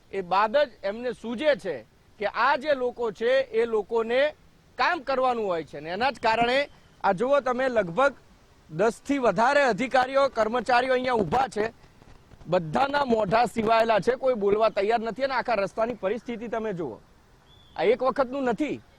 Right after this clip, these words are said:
આ દર વખતે આ થાય છે અને એ જ ફરીથી આપણે પ્રયત્ન કરીએ થોડાક એમના નજીક જઈને એક વખત ફરીથી, કારણ કે અહીંયા ઊભા છે અને સ્વાભાવિક રીતે ત્યારે જ અહીંયા ઊભા હોય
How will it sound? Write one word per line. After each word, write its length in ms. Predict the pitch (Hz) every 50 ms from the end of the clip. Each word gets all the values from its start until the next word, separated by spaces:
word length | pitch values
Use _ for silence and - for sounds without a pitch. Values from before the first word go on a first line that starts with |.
| -
આ 80 | - 156
દર 240 | 156 165 240 302 320
વખતે 280 | 311 294 - - 285
આ 120 | 262 254 226
થાય 260 | - - 214 214 202
છે 140 | - - 247
અને 240 | 269 262 240 226 233
એ 120 | 277 285
જ 140 | 226 190 - - - _ - _ _ - - -
ફરીથી 300 | 208 269 311 240 240 269
આપણે 260 | 269 262 226 262 254
પ્રયત્ન 460 | 214 - 214 220 226 220 196 233 226
કરીએ 260 | 185 208 208 226 233
થોડાક 360 | 220 165 190 208 208 208 190
એમના 200 | 202 196 202 208
નજીક 320 | 185 170 156 160 170 262 214
જઈને 380 | 165 170 180 175 156 160 180 226 _ _ _ - _ _ -
એક 180 | 180 208 202 220
વખત 260 | 202 - 220 170 -
ફરીથી, 360 | - 240 254 302 220 185 175
કારણ 240 | - - 175 196 208
કે 120 | 196 214 220
અહીંયા 240 | 190 170 180 220
ઊભા 360 | 220 185 147 127 139 196 214 208
છે 220 | - 214 214 220 220 - _ _ _ _ _ _ _ -
અને 340 | 151 165 190 196 190 180 170 - _ _ _ _ _ _
સ્વાભાવિક 500 | - 156 156 147 190 226 277 311 277 208
રીતે 300 | 233 214 196 143 139 117
ત્યારે 340 | 107 - 170 175 214 254 269
જ 80 | 220 233
અહીંયા 200 | 220 220 226 226
ઊભા 260 | 208 185 143 208 208
હોય 260 | 202 196 220 247 262